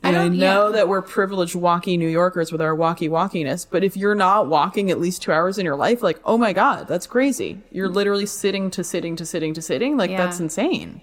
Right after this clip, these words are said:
Speaker 1: Yeah. That's, like, commuter lifestyle, baby.
Speaker 2: I know.
Speaker 1: I think that one thing I did find useful from the fitness tracker is going back to an earlier episode where we talked about sitting, is, like, it would remind me to, like, stand up and walk around. 'Cause, like, s-
Speaker 2: Mm-hmm.
Speaker 1: sometimes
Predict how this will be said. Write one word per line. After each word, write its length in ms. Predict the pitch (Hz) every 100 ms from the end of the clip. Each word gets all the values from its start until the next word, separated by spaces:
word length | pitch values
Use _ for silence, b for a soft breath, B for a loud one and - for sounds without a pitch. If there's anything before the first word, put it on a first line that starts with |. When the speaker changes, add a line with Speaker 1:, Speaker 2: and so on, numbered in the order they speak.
| -
Speaker 1:
Yeah. 340 | 202 262 214 - b b b b -
That's, 260 | 220 214
like, 200 | 254 240
commuter 360 | - 220 202 196
lifestyle, 460 | 190 233 - 175
baby. 460 | 165 170 170 196 214
Speaker 2:
I 140 | 180 185
know. 500 | 196 320 247 104 - 190 B B B B -
Speaker 1:
I 100 | 233
think 300 | 277 320 -
that 540 | 311 277 262 226 - _
one 360 | 208 226 254 269
thing 160 | 302
I 80 | 285
did 200 | 233 214
find 200 | 220 208
useful 240 | 202 - 196
from 200 | 196 185
the 60 |
fitness 260 | - - 190
tracker 480 | - 175 - 175 -
is 440 | 190 180 - - - - 190
going 260 | 190 185
back 220 | 180 165 -
to 420 | - 175 170 165 - -
an 180 | 180 170
earlier 460 | - 190 190 170 175
episode 380 | 175 180 185 175
where 80 |
we 100 | 170
talked 220 | 175 - -
about 160 | -
sitting, 400 | - 330 247 214
is, 140 | 196 190
like, 100 | -
it 160 | 185
would 160 | 175 202
remind 360 | 196 185 170 180
me 100 | 165
to, 60 |
like, 240 | - - -
stand 320 | - - -
up 100 | -
and 100 | 214
walk 200 | - -
around. 280 | - - 202
'Cause, 100 | 208
like, 120 | 202
s- 40 | 196
Speaker 2:
Mm-hmm. 180 | 226
Speaker 1:
sometimes 520 | 220 240 226 226 202